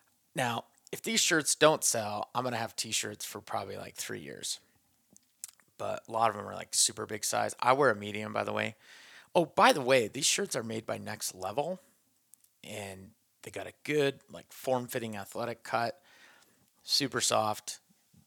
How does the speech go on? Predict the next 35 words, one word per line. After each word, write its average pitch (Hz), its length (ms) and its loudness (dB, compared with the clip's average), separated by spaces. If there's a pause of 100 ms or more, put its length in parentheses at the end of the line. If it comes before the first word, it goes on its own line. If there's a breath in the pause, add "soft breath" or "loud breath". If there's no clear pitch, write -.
(120)
The - 80 -12
wife 104 380 -2
is 90 120 -8
gonna 98 340 -10 (220)
steal - 580 -4
it, - 180 -10
I'm 101 100 -16
sure. 95 540 -4 (800 soft breath)
And 95 520 -10 (1300 soft breath)
that 101 180 -4
is, 95 340 -2
that - 140 -8
is 90 180 -8
the, - 280 -10
uh, - 240 -10
the - 100 -16
t-shirt - 500 -2
update. - 420 -8 (160)
So - 120 -2
I'm 339 80 -2
pretty 381 220 0
pumped - 260 -6
about 135 280 -6
that. - 340 -8
So - 140 -8
get - 180 -6
five - 240 -2
bucks 170 240 2
off. 117 320 0
Just - 160 -6
tell 135 140 -6
me 143 80 -6
you're 127 100 -4
a 117 60 -4
listener. 107 460 -4